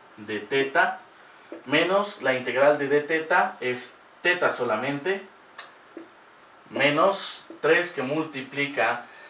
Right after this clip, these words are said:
al resultado de esto, la integral de secante cuadrado de teta de teta es tangente de teta, menos la integral de d teta es teta solamente. Así que vamos a distribuir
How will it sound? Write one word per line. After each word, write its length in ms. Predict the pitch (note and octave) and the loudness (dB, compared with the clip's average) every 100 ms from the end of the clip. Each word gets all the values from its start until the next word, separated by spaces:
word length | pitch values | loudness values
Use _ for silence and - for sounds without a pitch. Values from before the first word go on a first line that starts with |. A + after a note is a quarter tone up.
| - - | -16 0
al 160 | A2 A#2 | 2 2
resultado 580 | A2+ A#2+ A#2 C#3+ C#3 | 0 -4 2 6 6
de 160 | C3+ C#3+ | 6 4
esto, 380 | D3 - F#3+ - | 2 0 0 0
la 140 | B2+ | -2
integral 360 | B2+ A#2 B2 D3 | -2 -2 4 4
de 100 | D3 | 2
secante 480 | D3 - C#3 C#3 C#3 | -8 -2 -2 -2 0
cuadrado 640 | A#2 A#2 B2+ C3 A2+ A2+ - | 2 6 8 8 4 0 -6
de 220 | - G#2 - | -8 -4 -2
teta 340 | C3 C3 A2 | 0 2 2
de 140 | A2 | 2
teta 500 | A2 D3 D3 D#3+ C#3+ B2+ | 2 0 2 2 2 0
es 380 | B2 A#2 - - - - - - - | -4 -4 -10 -16 -20 -20 -20 -14 0
tangente 880 | A#2+ A2+ A2 C#3+ D3+ C#3+ B2+ A#2+ - A2 | 2 2 -2 0 0 -2 -4 -4 -6 -4
de 140 | G#2+ | -2
teta, 580 | - D3+ D3+ F#3+ G3 - - - - | 2 0 4 4 2 -6 -12 -6 -2
menos 580 | C#3 D3+ F#3+ F#3+ - | 0 4 2 2 -2
la 100 | B2+ | 0
integral 460 | A#2 A2+ G#2+ B2+ C3 | 0 0 4 4 4
de 120 | A2+ | -2
d 140 | C3 C3 | -2 -2
teta 480 | E3+ - G#3 G#3+ - - - | -2 2 2 2 -4 -16 -2
es 520 | D3 D#3 - - - - - - - | -2 -2 -6 -14 -16 -18 -20 -20 -8
teta 300 | - D3+ D3 | 2 4 6
solamente. 580 | A#2 - G2+ - - - - - - - - - - - - | 2 2 0 -2 -6 -18 -20 -20 -20 -20 -18 -18 -20 -8 2
Así 320 | C3 D#3 F#3 | 2 2 0
que 100 | G3 | 2
vamos 340 | F3+ F3 F3+ | 4 4 2
a 60 | E3+ | 0
distribuir 720 | C#3+ - D3 C#3+ D3+ E3+ F3 | -2 -4 -2 0 2 0 -2